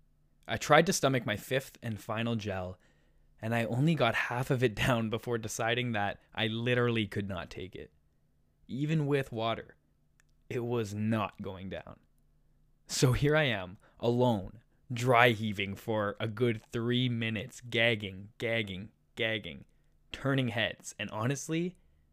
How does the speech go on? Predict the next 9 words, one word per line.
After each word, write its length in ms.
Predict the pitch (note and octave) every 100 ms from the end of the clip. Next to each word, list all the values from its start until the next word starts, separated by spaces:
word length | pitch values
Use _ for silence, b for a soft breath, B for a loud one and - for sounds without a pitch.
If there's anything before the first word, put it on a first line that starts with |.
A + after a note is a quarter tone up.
| - - D3+
not 220 | F#3+ -
giving 320 | C3+ C3 B2+
a 140 | G2+
single 680 | - - C3 B2 A2+ G#2+ G#2 b b _
fuck. 480 | - G#2+ - - - _ _ _ _ _ _ _
People's 320 | - D3+ F3
heads 260 | D#3 D3 C3+
were 120 | C#3+
turning, 500 | - A#2+ A#2 A2 G#2+